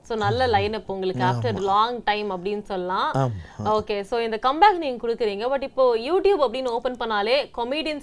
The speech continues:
Speaker 1: பத்தி தான் நிறைய இருக்கு. "நாங்க கஷ்டப்பட்டோம், வாய்ப்புகள் வரல" அப்படின்னு சொல்லிட்டு.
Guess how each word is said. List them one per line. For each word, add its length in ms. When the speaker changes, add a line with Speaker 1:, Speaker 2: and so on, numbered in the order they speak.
Speaker 1:
பத்தி 200
தான் 140
நிறைய 400
இருக்கு. 300
"நாங்க 320
கஷ்டப்பட்டோம், 540
வாய்ப்புகள் 460
வரல" 240
அப்படின்னு 240
சொல்லிட்டு. 380